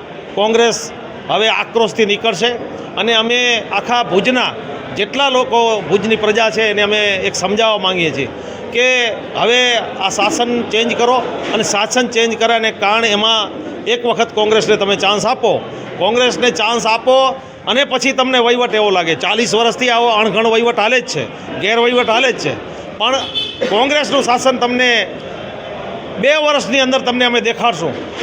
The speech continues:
કે કોંગ્રેસનું શાસન, અને ભૂતકાળમાં પણ કોંગ્રેસે શાસન કર્યો છે.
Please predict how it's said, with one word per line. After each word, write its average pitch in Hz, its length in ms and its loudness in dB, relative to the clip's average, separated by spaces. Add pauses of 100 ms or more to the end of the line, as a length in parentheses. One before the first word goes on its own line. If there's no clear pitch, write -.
કે 226 60 -2
કોંગ્રેસનું 240 580 2
શાસન, 214 400 0
અને 220 120 2
ભૂતકાળમાં 240 540 0
પણ 269 120 0
કોંગ્રેસે 254 440 4
શાસન 220 320 2
કર્યો 175 220 2
છે. 117 140 -6